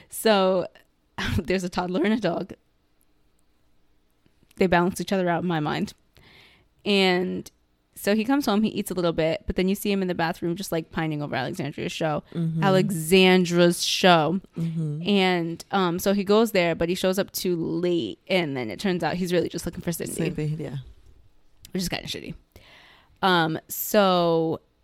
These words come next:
Speaker 1: meanwhile, Cindy finds out finally, like, where Chester is,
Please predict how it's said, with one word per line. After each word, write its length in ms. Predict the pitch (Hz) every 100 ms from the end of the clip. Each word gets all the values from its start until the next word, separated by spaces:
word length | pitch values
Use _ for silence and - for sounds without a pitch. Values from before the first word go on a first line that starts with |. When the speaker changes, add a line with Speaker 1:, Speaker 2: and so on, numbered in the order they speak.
| _ _ _ _ _ _ _
Speaker 1:
meanwhile, 760 | 220 233 247 285 208 170 165 -
Cindy 420 | - - 247 254
finds 400 | 240 196 185 165
out 320 | 175 175 - - -
finally, 500 | 185 170 175 90 80
like, 340 | 175 165 180 - _ _ _ _ _ _ _ _ _ _ _ _ _ _
where 460 | 190 175 170 170 -
Chester 300 | - 170 -
is, 480 | - 170 220 -